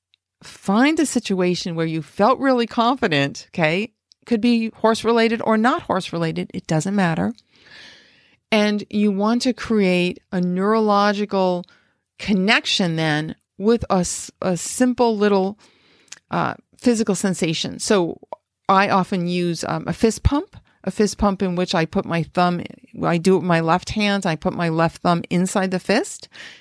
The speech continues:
and I do a fist pump. And I've created a neurological anchor for confidence with that, okay? Very simple. So I step you through this in episode number five. But it's a great way if, if you're about to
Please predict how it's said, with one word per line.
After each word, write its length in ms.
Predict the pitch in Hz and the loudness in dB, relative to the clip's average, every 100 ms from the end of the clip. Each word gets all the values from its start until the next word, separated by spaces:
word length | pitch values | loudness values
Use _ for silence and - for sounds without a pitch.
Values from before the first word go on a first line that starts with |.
| _ | _
and 80 | 175 | -4
I 60 | 175 | 0
do 140 | 180 | 2
a 40 | |
fist 300 | 165 196 196 | 2 0 0
pump. 320 | - 294 392 - - - _ - | 0 -2 -2 -16 -20 -20 _ -4
And 160 | 190 | -2
I've 280 | 151 202 220 | 2 2 0
created 520 | - 226 208 190 185 | 0 2 4 4 0
a 120 | - | 0
neurological 1000 | 185 175 180 190 190 185 180 - 180 170 - _ _ _ _ _ _ - | 0 0 0 2 2 2 0 0 -6 -6 -12 _ _ _ _ _ _ 0
anchor 540 | 214 233 214 117 - _ _ _ _ _ _ _ | 2 4 2 0 -2 _ _ _ _ _ _ _
for 260 | _ 190 180 | _ -2 -2
confidence 640 | - - 320 - 175 - - | -2 -2 0 0 -4 -4 -8
with 140 | 208 | -10
that, 300 | - - - - | -12 -16 -18 -14
okay? 380 | - 175 196 269 - _ _ | -4 -2 -2 -4 -10 _ _
Very 280 | - 185 208 | 0 2 4
simple. 320 | 220 254 220 | 2 -2 -2
So 120 | 175 196 | -4 -2
I 60 | |
step 320 | 185 - 254 | -2 0 0
you 80 | 311 | 0
through 240 | 311 269 247 | 0 2 2
this 180 | 202 | 2
in 80 | 185 | 0
episode 340 | 165 185 180 170 | -2 -2 -2 0
number 240 | 165 165 | -2 -2
five. 380 | - 180 - - _ - - - _ | 0 0 -2 -10 _ -20 -20 -20 _
But 140 | - 196 | 0 0
it's 160 | 190 | 0
a 60 | 196 | -2
great 520 | 160 170 185 214 247 | -2 0 2 2 2
way 280 | 240 240 196 | 2 2 2
if, 260 | - 180 | 0 -4
if 240 | - 175 - | -4 -8 -4
you're 240 | 170 160 - | -4 -4 -6
about 340 | 185 165 226 | -6 -2 0
to 260 | 247 226 | 0 -2